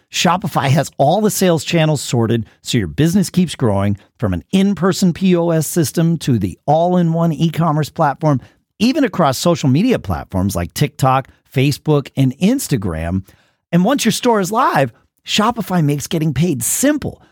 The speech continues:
by instantly accepting every type of payment. Shopify grows with your business anywhere, thanks to their endless list of integrations and third-party apps.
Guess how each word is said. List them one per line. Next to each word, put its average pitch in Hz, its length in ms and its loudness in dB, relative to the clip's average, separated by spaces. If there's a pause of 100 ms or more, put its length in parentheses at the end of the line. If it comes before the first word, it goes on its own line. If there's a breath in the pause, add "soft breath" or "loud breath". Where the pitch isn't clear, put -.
(140 soft breath)
by 139 240 -4
instantly 226 640 0
accepting 120 640 -2 (100)
every 185 560 2 (140)
type 147 500 0
of 131 200 0
payment. 170 380 2
Shopify 196 720 -2
grows 143 560 0
with 127 240 -4
your 143 120 -2
business 117 480 -2 (100)
anywhere, 175 580 0 (300 loud breath)
thanks 185 320 0
to 202 80 -2
their 175 240 2
endless 220 460 0
list 214 240 0
of 104 180 -12
integrations 170 680 0
and 131 180 0
third-party 156 540 0
apps. 180 280 0